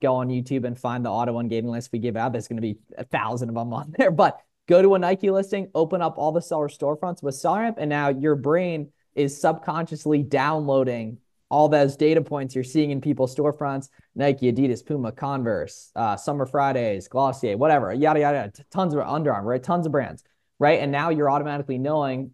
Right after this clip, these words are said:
reseller friendly brands, and now you know what to search for, what to get ungated for, et cetera, as you're finding stuff properly and such too.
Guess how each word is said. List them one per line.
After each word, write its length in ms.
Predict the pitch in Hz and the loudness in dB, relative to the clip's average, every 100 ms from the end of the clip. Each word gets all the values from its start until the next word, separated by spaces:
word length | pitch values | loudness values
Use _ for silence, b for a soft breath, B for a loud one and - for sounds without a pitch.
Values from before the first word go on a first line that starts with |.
| - | -4
reseller 420 | 131 143 139 135 | 0 0 0 0
friendly 200 | 135 131 | -2 -2
brands, 220 | 165 226 | -2 -2
and 100 | 190 | -2
now 100 | 139 | -4
you 100 | 139 | -4
know 140 | 135 123 | -2 -4
what 140 | 123 | -6
to 40 | |
search 320 | - 165 151 - | -4 0 0 0
for, 300 | 139 135 - b b | 0 0 -2 b b
what 180 | 123 127 | -2 -2
to 60 | - | 2
get 140 | 123 | 2
ungated 460 | 120 117 127 117 110 | 2 2 2 2 -2
for, 160 | 113 | -4
et 100 | 110 | -2
cetera, 300 | 139 120 120 | -4 -2 -2
as 80 | 110 | -4
you're 80 | 107 | -6
finding 260 | 110 107 | -6 -8
stuff 260 | 101 107 - | -6 -8 -4
properly 380 | 117 113 - 110 | -4 -4 -4 -4
and 100 | 107 | -4
such 240 | 95 98 | -8 -8
too. 200 | - 104 | -4 -4